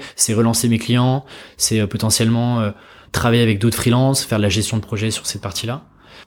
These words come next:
Tribu Indé, donc ce podcast-là, me prend généralement le lundi après-midi, le mardi après-midi et le vendredi après-midi, en plus du week-end de temps en temps.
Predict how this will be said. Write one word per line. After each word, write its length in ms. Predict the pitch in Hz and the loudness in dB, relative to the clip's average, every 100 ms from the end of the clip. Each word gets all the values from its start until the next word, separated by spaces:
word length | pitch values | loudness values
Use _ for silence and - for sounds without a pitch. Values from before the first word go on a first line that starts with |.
| _ | _
Tribu 320 | - 160 139 147 | -2 2 4 4
Indé, 240 | 147 151 | 6 6
donc 160 | 127 - | 4 0
ce 80 | |
podcast-là, 580 | 117 123 127 117 139 139 | 0 0 2 2 2 2
me 100 | 151 | 2
prend 300 | - - 123 | -2 -2 -2
généralement 520 | 110 120 120 123 120 | 0 2 2 2 0
le 100 | 113 | 2
lundi 300 | 117 131 131 | 4 4 4
après-midi, 560 | 139 - 135 123 135 160 | 2 4 2 4 2 0
le 120 | 117 110 | 0 2
mardi 260 | 123 127 | 4 4
après-midi 640 | 131 - 123 120 127 139 - | 2 2 0 0 0 -2 0
et 60 | |
le 80 | 110 | 0
vendredi 380 | 113 120 120 120 | 2 2 2 2
après-midi, 580 | 117 117 113 107 131 - 117 | 0 2 0 0 -4 -4 -6
en 100 | 110 | -4
plus 200 | 127 117 | -2 -2
du 100 | 113 | -2
week-end 280 | 113 120 113 | -2 0 0
de 80 | |
temps 180 | 107 107 | 0 -4
en 80 | 104 | -6
temps. 260 | 110 139 | -8 -12